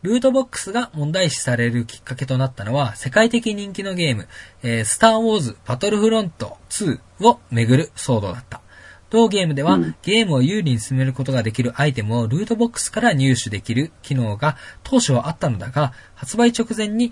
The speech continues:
Speaker 1: 削除されることで話題となった。スターウォーズをテーマとしたような子供にも愛されるゲームに、射幸心を煽る機能を実装することに批判が集中したのだ。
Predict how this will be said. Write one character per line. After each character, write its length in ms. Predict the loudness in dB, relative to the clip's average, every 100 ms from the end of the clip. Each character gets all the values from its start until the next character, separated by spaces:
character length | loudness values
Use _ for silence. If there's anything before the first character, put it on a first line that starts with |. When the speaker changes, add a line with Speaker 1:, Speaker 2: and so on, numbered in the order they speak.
| -6 -12
Speaker 1:
削 280 | -8 -6
除 100 | -4 -2
さ 160 | 0
れ 80 | 0
る 80 | -4
こ 120 | -4
と 120 | -2
で 140 | -2 -2 -6
話 100 | -2
題 180 | 0 0
と 140 | -2
な 100 | -4
っ 60 | -6
た。 120 | -14 -20 -20 -20 -20 -20 -20
ス 100 | -2
タ 100 | 2
ー 40 |
ウ 80 | 4
ォ 40 | 4
ー 40 |
ズ 80 | 2
を 80 | -2
テ 140 | -2
ー 20 |
マ 100 | -2
と 100 | -4
し 100 | -2
た 80 | -2
よ 120 | 0
う 40 | 0
な 140 | 0
子 140 | -2
供 220 | -2 2 2
に 100 | 2
も 140 | 0 0
愛 100 | 0
さ 160 | 2
れ 100 | 0
る 120 | 0 2
ゲ 220 | 4 4
ー 60 | 2
ム 120 | 0
に、 180 | -2 -4 -10 -14
射 220 | -4 -4
幸 220 | 0 2
心 340 | 2 2 0 0
を 180 | -2 -6 -4
煽 280 | 0 2 2
る 140 | 0 -6
機 120 | -4 0
能 160 | 0
を 80 | -2
実 220 | -4 -4
装 140 | -4 -6
す 120 | -8
る 80 | -8
こ 120 | -8
と 80 | -6
に 120 | -6
批 160 | -6 -4
判 200 | -2 -2
が 180 | -6 -10
集 240 | -6 -4
中 220 | -2 -2 -2
し 80 |
た 100 | -4
の 60 |
だ。 80 | -6